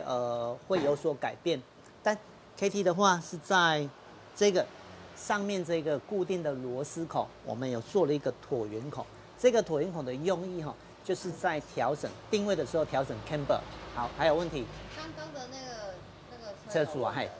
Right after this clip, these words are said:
Speaker 2: 对，
Speaker 1: 嗯。
Speaker 2: 他说他已经是道路版的
Speaker 1: 哦，
Speaker 2: 这一台。
Speaker 1: 道路版，对。
Speaker 2: 然后他说前弹簧能不能换经理说的六公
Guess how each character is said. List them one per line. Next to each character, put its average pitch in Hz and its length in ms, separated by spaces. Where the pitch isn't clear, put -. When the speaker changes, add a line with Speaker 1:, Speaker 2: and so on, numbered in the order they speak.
Speaker 2:
对， 196 140
Speaker 1:
嗯。 143 160
Speaker 2:
他 262 80
说 285 300
他 302 100
已 240 100
经 247 200
是 269 380
道 240 140
路 240 80
版 156 120
的 - 240
Speaker 1:
哦， 127 80
Speaker 2:
这 117 60
一 - 20
台。 - 0
Speaker 1:
道 160 120
路 170 120
版， 120 220
对。 127 220
Speaker 2:
然 208 100
后 247 80
他 262 80
说 254 380
前 202 220
弹 196 100
簧 202 100
能 190 180
不 240 140
能 196 80
换 240 120
经 214 180
理 170 100
说 190 80
的 175 180
六 214 200
公 175 100